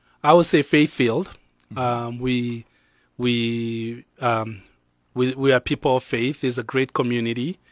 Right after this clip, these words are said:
Speaker 2: Mm-hmm.
Speaker 1: Um, uh, prayer is a key focal point in
Speaker 2: Mm-hmm.
Speaker 1: our ministry. Um, uh, there is, um, I hate to use the word because sometimes it's always, I think it's a diverse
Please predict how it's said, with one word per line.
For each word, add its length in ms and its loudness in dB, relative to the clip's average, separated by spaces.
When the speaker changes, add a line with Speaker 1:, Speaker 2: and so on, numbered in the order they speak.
Speaker 2:
Mm-hmm. 40 -6
Speaker 1:
Um, 520 0
uh, 240 -4
prayer 540 6
is 320 -2
a 200 -2
key 260 -2
focal 440 0
point 480 -2
in 140 -2
Speaker 2:
Mm-hmm. 40 0
Speaker 1:
our 160 4
ministry. 760 -2
Um, 400 2
uh, 300 0
there 200 0
is, 680 -2
um, 380 -2
I 100 6
hate 180 6
to 80 -4
use 260 2
the 100 4
word 400 8
because 300 0
sometimes 440 -2
it's 100 -2
always, 260 2
I 80 8
think 200 2
it's 140 0
a 40 4
diverse 680 2